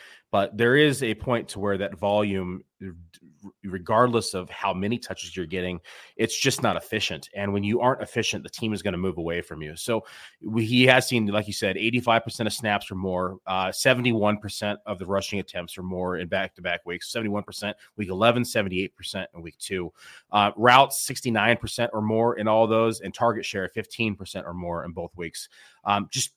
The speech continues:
hasn't been able to capitalize on the opportunity, though. Like you mentioned, tough defenses. Again, this week, another very tough matchup. I think we're gonna see a similar output, you know, that R B twenty to R B twenty-four range. It's gonna really depend on him getting in the end zone or not,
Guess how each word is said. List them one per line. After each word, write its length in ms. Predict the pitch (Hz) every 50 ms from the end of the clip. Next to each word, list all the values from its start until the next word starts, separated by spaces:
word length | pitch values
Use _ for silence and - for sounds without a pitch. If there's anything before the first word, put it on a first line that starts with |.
| _
hasn't 320 | - - 131 139 139 135 -
been 100 | 139 139
able 80 | 135
to 60 | 120 120
capitalize 480 | - 113 113 - - 107 107 104 95 104
on 60 | 98
the 80 | 98
opportunity, 420 | 90 - - - - 95 82 85 -
though. 200 | - - - - _ -
Like 160 | 98 101 -
you 60 | 104
mentioned, 320 | 101 98 - - 104 - -
tough 200 | 113 104 - -
defenses. 600 | 104 101 101 - 101 98 - - 101 95 - 90
Again, 360 | 87 - 104 101 95 95 90
this 200 | - 101 - -
week, 160 | 95 95 92 -
another 260 | 87 101 101 98 92
very 220 | 85 98 92 92
tough 240 | 90 - - 87 -
matchup. 320 | 87 87 85 85 - 87 - _ - - - - _
I 100 | - 120
think 260 | - - 139 156 156 165
we're 140 | 165 156
gonna 120 | 143 147 143
see 180 | 139 - 131
a 40 | 123
similar 440 | - - - 120 110 104 95 95 95
output, 360 | 85 85 85 - _ - - - _
you 100 | 85 85
know, 160 | 80 82 85
that 160 | 85 87 - - -
R 140 | 107 113 110
B 100 | 113 101
twenty 440 | - - - 98 95 98 98 98 -
to 100 | - 90
R 80 | 87
B 80 | 85 90
twenty-four 520 | - - 90 82 80 - - 135 139 127
range. 420 | 117 123 123 120 120 117 107 - - - - - _ -
It's 100 | - -
gonna 160 | 120 107 104
really 200 | 104 107 107 98
depend 240 | 98 - 104 101 98
on 80 | 90
him 200 | 87 98 95 92
getting 220 | 85 98 90 90 87
in 80 | 80
the 140 | 80 85 90
end 120 | 98 101
zone 300 | 92 95 95 92 95 95
or 120 | - - 76
not, 380 | 85 98 110 104 101 - -